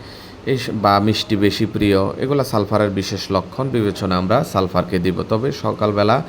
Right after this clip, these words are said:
ভোরবেলা ঘুম ভেঙে যায় পায়খানার বেগে, এটা সালফারের একটি গুরুত্বপূর্ণ লক্ষণ। উপর উল্লেখিত মেডিসিনের পাশাপাশি আমরা ক্যালকেরিয়া ফস বায়োকেমিক ছয় এক্স বা বারো এক্স দিনে দুই থেকে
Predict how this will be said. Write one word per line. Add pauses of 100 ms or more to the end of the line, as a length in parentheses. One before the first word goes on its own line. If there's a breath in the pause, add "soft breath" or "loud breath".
(300 loud breath)
ভোরবেলা
ঘুম
ভেঙে
যায়
পায়খানার
বেগে,
এটা (120)
সালফারের
একটি
গুরুত্বপূর্ণ (400 loud breath)
লক্ষণ। (1080 loud breath)
উপর
উল্লেখিত
মেডিসিনের
পাশাপাশি
আমরা (100)
ক্যালকেরিয়া (100)
ফস
বায়োকেমিক (1120 loud breath)
ছয়
এক্স
বা
বারো
এক্স
দিনে
দুই
থেকে